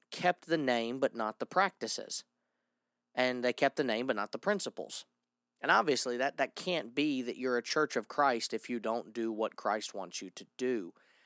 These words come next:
So that's the first school of thought, and I, I won't argue with anybody who proposes that that is the problem in Ephesus. H-, however, there's a second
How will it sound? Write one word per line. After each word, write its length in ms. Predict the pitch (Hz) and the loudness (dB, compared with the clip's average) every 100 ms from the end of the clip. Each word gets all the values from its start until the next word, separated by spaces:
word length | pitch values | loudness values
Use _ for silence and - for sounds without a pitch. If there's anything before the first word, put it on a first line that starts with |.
| - | -6
So 120 | 226 | -2
that's 100 | 226 | 0
the 80 | 220 | -2
first 300 | - 175 - | 2 0 0
school 260 | - 151 139 | 0 0 0
of 60 | |
thought, 320 | - 180 113 | 2 4 4
and 100 | 110 | 2
I, 200 | 120 113 - _ _ _ _ _ _ | -2 -4 -8 _ _ _ _ _ _
I 140 | - 135 | 4 6
won't 220 | 170 175 | 6 6
argue 280 | 160 165 143 | 4 2 2
with 120 | 123 | 2
anybody 500 | 156 196 170 160 147 | 2 2 2 4 2
who 440 | 123 143 131 120 - _ _ _ _ _ - | 0 0 0 -2 -4 _ _ _ _ _ -12
proposes 840 | 131 - - 175 175 147 131 113 | -10 -6 4 6 6 4 -2 -2
that 300 | 127 120 117 | -4 -4 2
that 320 | 135 143 - - | 4 4 2 2
is 360 | 143 135 117 | 2 2 0
the 100 | 117 | -6
problem 480 | - 123 117 117 113 | 0 2 2 0 -4
in 80 | 117 | -2
Ephesus. 520 | 143 120 - 87 - | -2 -2 -4 -4 -8
H-, 280 | - - - | -8 -14 0
however, 600 | 143 156 170 123 107 117 _ _ _ _ _ _ _ | 4 6 6 6 -2 -2 _ _ _ _ _ _ _
there's 180 | 147 143 | 0 2
a 60 | 156 | 0
second 760 | - - 294 - 117 - - | 0 0 0 -2 -6 -8 -16